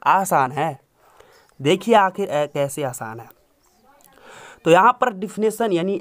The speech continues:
आपको परिभाषा लिखा क्या हुआ है, आप आसानी से यहाँ पर देखिए, आपके सामने इसका आंसर आसानी से मिल जाएगा, जो कि क्या है? आसान है। लिखा हुआ है कि किसी विलयन, यहाँ पर विलयन गलती लिखा चुका है, तो आप यहाँ पर ध्यान दीजिएगा।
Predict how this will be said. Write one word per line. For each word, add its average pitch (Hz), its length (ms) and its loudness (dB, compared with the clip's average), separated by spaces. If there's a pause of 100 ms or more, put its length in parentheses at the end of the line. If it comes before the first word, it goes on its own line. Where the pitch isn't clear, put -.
आपको 170 320 0
परिभाषा 175 480 0
लिखा 180 240 -2
क्या 143 180 -2
हुआ 135 200 -2
है, 180 80 0
आप 202 300 2
आसानी 208 360 -4
से 208 120 -8
यहाँ 180 260 -6
पर 180 100 0
देखिए, 131 340 -6 (540)
आपके 185 320 2
सामने 220 340 2
इसका 214 280 2
आंसर 185 640 -2
आसानी 202 360 2
से 208 120 -4
मिल 170 140 2
जाएगा, 160 280 4
जो 151 200 -4
कि 180 140 -4
क्या 175 140 -2
है? 170 200 0
आसान 143 380 0
है। 113 120 -14 (400)
लिखा 160 220 2
हुआ 208 120 4
है 208 60 0
कि 254 140 -6
किसी 277 480 -2
विलयन, 170 400 0
यहाँ 165 200 0
पर 185 140 0
विलयन 165 360 -4
गलती 151 340 -4
लिखा 156 220 -6
चुका 160 200 -4
है, 165 60 -2
तो 160 60 -2
आप 160 140 0
यहाँ 160 140 -2
पर 170 120 -2
ध्यान 139 220 -4
दीजिएगा। 123 340 -12